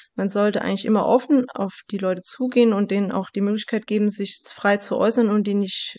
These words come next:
weniger wertschätzen. Jeder fängt mal irgendwo an, ne? Also, und deswegen ist es eigentlich schade, wenn da so eine gewisse Arroganz im Raum steht oder die Leute nicht ernst genommen werden.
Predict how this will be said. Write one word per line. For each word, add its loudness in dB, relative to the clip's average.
weniger 4
wertschätzen. 4
Jeder 6
fängt 4
mal 2
irgendwo -2
an, -4
ne? 2
Also, -2
und -4
deswegen -2
ist -6
es -8
eigentlich -4
schade, 4
wenn -2
da -4
so -6
eine -2
gewisse -6
Arroganz -2
im 0
Raum -2
steht -2
oder -2
die -4
Leute -2
nicht -4
ernst -2
genommen 2
werden. -4